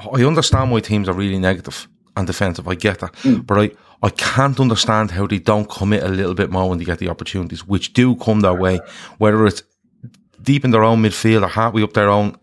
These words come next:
Speaker 1: up the pitch where they get a break and they can go and move and try take those chances. I don't think Villa done that at all today. And I knew about the lineup. When I seen Ashley Young in it,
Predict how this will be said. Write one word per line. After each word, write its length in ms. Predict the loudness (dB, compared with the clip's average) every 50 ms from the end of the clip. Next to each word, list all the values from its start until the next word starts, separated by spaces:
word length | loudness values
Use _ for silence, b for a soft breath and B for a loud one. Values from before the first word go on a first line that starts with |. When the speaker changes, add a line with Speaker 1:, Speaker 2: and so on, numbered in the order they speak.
| _ _ -14 -12
Speaker 1:
up 360 | -12 -12 -12 _ -10 -8 -6
the 80 | -6
pitch 260 | -6 -4 -4 -4 0 0
where 120 | 0 0
they 80 | 0 0
get 180 | 0 2 0
a 40 | 0
break 300 | 0 0 0 0 0 0
and 100 | -2 -4
they 60 | -4
can 120 | -4 -4 -2
go 180 | 0 0 0
and 120 | 0 0 0
move 280 | 2 0 0 -2 -4 -12 B B B B B B B B B B
and 160 | -4 -4 -2 -2
try 400 | -4 -2 2 2 4 4 4 2
take 340 | 0 -2 -2 0 0 0
those 200 | 2 0 0 0
chances. 340 | -2 -2 -2 -2 -2 -4 -4
I 100 | -4 -2
don't 140 | -2 -2 -2
think 160 | -2 -4 -2
Villa 180 | -2 -2 -2 -2
done 140 | -2 -2 -2
that 120 | -2 -4
at 120 | -4 -6 -4
all 160 | -2 0 -2
today. 240 | -2 -2 -4 -4 -4 B B B B B
And 120 | B 2 4
I 40 | 4
knew 160 | 4 4 4
about 100 | 4 4
the 80 | 2 4
lineup. 380 | 4 4 4 4 2 0 -2 -8 -20 -20 _ -20 -10 -4
When 120 | 0 0 0
I 20 |
seen 200 | 2 2 0 0
Ashley 260 | 0 0 -2 -4 -2
Young 200 | 0 2 2 4
in 80 | 4 2
it, 120 | 0 -2